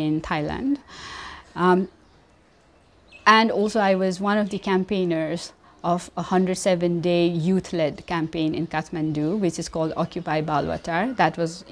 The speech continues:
in two thousand twelve. Um, and this was a campaign where, like, uh, you know, like, youngsters in Kathmandu, when they came to hear about what the officials of, uh, immigration department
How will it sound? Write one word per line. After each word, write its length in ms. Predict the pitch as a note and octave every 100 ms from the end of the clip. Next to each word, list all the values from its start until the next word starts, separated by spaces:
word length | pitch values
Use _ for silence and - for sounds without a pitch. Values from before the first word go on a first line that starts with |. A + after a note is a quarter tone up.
| D#3+
in 140 | E3
two 120 | E3+
thousand 600 | D#3+ E3+ D#3 D3 D#3 D#3 -
twelve. 260 | D#3+ A#3+ - - - - - - - - -
Um, 480 | F3 F3 F3 F3 - _ _ _ _ _ -
and 180 | G#3 G#3
this 220 | B3+ B3+
was 220 | A3+ G#3
a 40 |
campaign 640 | G#3 G3+ G3+ G3 F#3+ F#3 E3+
where, 500 | F3 F3+ F3+ F3 E3+
like, 520 | E3+ D#3+ D#3+ D#3 - - _ _ -
uh, 220 | B2+ D3 E3
you 80 |
know, 120 | F3+ E3
like, 300 | D#3+ D#3 D#3
youngsters 720 | D#3+ F#3 F#3 - F3+ E3 E3
in 120 | D#3+
Kathmandu, 600 | D#3+ D#3 - D#3+ D#3+ D#3 D#3 D#3
when 160 | D#3+ D#3+
they 100 | D#3+ F3+
came 160 | F3+
to 180 | F3 F3
hear 320 | D#3 E3+ D#3
about 440 | D3 D#3 D#3+ D3 D3
what 200 | D#3+ D#3 D#3
the 260 | D#3+ D#3 D#3 - - - -
officials 760 | F3+ - F#3 F3+ E3+ E3 - - -
of, 260 | D#3+ D#3 - -
uh, 180 | D3+ D3+ -
immigration 580 | F#3 E3 D#3+ D#3+ - D#3+
department 520 | D3 D#3 D3 F3